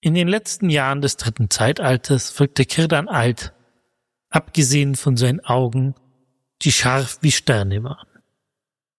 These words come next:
Außerdem hatte er einen langen Bart.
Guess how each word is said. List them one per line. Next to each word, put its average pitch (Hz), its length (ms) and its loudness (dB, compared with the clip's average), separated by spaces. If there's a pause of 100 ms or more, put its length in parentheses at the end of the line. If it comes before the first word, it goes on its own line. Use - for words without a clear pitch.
(340)
Außerdem 131 680 0 (340)
hatte 185 280 -2
er 214 100 0
einen 147 240 0
langen 117 400 0
Bart. 110 580 -4